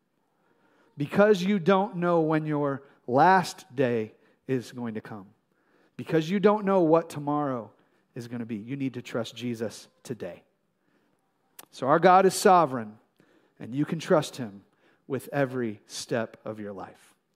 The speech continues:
Let's pray. Lord, I ask, uh, now, as we, even right now in this moment, as I'm praying to you, Lord, I pray that if there are people here who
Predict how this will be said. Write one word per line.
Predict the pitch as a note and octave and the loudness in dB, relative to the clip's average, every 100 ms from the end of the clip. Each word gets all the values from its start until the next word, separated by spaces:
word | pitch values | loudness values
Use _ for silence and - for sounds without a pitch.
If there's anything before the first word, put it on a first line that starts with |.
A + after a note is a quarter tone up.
| _ _ | _ _
Let's | A#2+ - | -18 -16
pray. | - - _ _ _ _ _ _ _ - | -16 -16 _ _ _ _ _ _ _ -10
Lord, | D3+ E3 E3 - _ _ _ _ - | -2 0 -2 -10 _ _ _ _ -8
I | C#3+ | -4
ask, | D#3+ E3 - - | -2 -4 -6 -12
uh, | D3+ C#3 B2+ | -8 -8 -6
now, | C#3+ D#3+ D3 B2+ C#3 - _ _ _ | -2 0 0 -2 -10 -16 _ _ _
as | B2 A#2+ | -14 -6
we, | C#3 D3 C3+ C#3 _ _ _ _ _ _ _ _ _ _ _ _ _ _ _ _ _ _ - | 0 0 0 -8 _ _ _ _ _ _ _ _ _ _ _ _ _ _ _ _ _ _ -2
even | F#3+ G#3 | 0 4
right | F#3+ G#3 | 2 2
now | F#3 G3 C#3+ | 2 0 0
in | C#3 | -2
this | D3+ | -4
moment, | D#3+ E3 C#3+ A#2+ | -6 -8 -6 -8
as | |
I'm | B2 C#3+ C3+ _ | -8 -10 -10 _
praying | - D#3 D#3 A2+ | -10 -6 -6 -8
to | - | -12
you, | G#2+ G#2+ | -12 -12
Lord, | A2 A2+ B2 | -12 -8 -8
I | |
pray | C3+ - F3 | -6 -2 -2
that | C#3 B2 | -2 -4
if | B2 | -6
there | - G3 A3+ | -4 -4 -6
are | |
people | - F3 F3 C3+ | -6 -10 -8 -6
here | D3 D#3 C3+ A#2+ | -2 0 0 -4
who | B2+ B2 A#2+ B2 | -8 -8 -8 -12